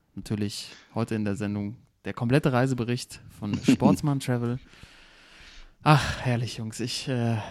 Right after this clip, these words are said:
Speaker 1: ich feier's hart ab. Es
Speaker 2: Ja,
Speaker 1: ist,
Speaker 2: geil.
Speaker 1: es ist wieder Zeit. It's that day of the week again.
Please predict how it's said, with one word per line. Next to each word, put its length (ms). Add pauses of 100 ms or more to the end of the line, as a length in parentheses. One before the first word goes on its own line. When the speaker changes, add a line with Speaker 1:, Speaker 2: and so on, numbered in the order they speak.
Speaker 1:
ich 140
feier's 320
hart 120
ab. 140 (560)
Es 120
Speaker 2:
Ja, 200
Speaker 1:
ist, 260
Speaker 2:
geil. 140
Speaker 1:
es 100
ist 60
wieder 160
Zeit. 280 (920)
It's 220
that 240 (920)
day 160
of 140
the 100
week 200
again. 420